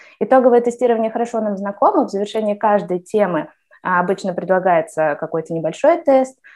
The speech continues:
А, также любой курс предполагает полугодовое тестирование, годовое тестирование. Мы можем вы-, выделить две главные цели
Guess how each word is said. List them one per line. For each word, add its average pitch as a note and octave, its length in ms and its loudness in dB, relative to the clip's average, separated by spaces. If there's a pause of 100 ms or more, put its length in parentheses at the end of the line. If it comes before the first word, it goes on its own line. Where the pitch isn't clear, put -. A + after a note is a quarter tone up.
(140)
А, F#3+ 200 -2
также F#3 640 0
любой F#3+ 320 0
курс F#3 300 -8
предполагает F3+ 920 0
полугодовое E3+ 640 0
тестирование, A3+ 720 -2
годовое E3+ 540 -2
тестирование. G#3+ 880 -2 (400)
Мы A3 80 0
можем B3 440 0
вы-, A#3 420 -2
выделить G#3+ 500 -2
две G#3 240 0
главные F3 480 -2
цели C#4 480 0